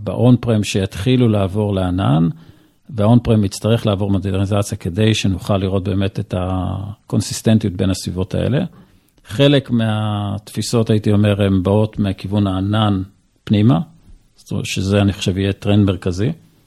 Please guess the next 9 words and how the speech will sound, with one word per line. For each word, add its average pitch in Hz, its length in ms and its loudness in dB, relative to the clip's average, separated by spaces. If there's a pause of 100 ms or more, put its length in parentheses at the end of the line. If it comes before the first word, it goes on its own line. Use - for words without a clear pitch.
(320)
זאת - 80 -12
אומרת, 98 240 0 (280)
Azure 104 380 2
עם 101 100 2
Azure 98 260 -2 (100)
Stack, 95 580 -4
Amazon 98 440 0
עם 98 160 -4
Outpost, 98 680 -2